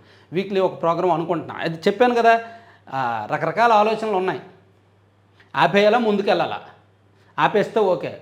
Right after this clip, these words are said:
ముందుకెళ్తే మాత్రం మామూలుగా ఇప్పుడు ఉన్నట్టు ఉండకూడదు, ఇంకా నెక్స్ట్ లెవెల్కి వెళ్ళాలి. అలా ఎలా? కొత్త కొత్త ప్రోగ్రామ్స్ పెట్టాలి, ఎలా పెట్టాలి, ఏం పెట్టాలి, ఇలా రకరకాల ఆలోచనలతో అయితే ఉన్నానన్నమాట.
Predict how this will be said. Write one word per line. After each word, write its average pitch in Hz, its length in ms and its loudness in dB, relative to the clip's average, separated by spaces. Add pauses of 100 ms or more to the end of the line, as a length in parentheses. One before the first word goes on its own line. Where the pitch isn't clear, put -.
ముందుకెళ్తే 220 440 0
మాత్రం 220 420 -2
మామూలుగా 208 400 2
ఇప్పుడు 196 280 0
ఉన్నట్టు 202 480 -2
ఉండకూడదు, 170 400 -2
ఇంకా 196 300 0
నెక్స్ట్ 190 280 -2
లెవెల్కి 180 260 0
వెళ్ళాలి. 117 300 -6 (100)
అలా 233 160 2
ఎలా? 185 340 2 (300)
కొత్త 226 180 0
కొత్త 226 260 -4
ప్రోగ్రామ్స్ 196 440 2
పెట్టాలి, 131 320 -6 (100)
ఎలా 214 180 4
పెట్టాలి, 127 480 -4
ఏం 220 220 2
పెట్టాలి, 135 360 -6 (680)
ఇలా 226 300 4
రకరకాల 180 340 0
ఆలోచనలతో 175 540 -2
అయితే 160 180 -6
ఉన్నానన్నమాట. 135 560 -10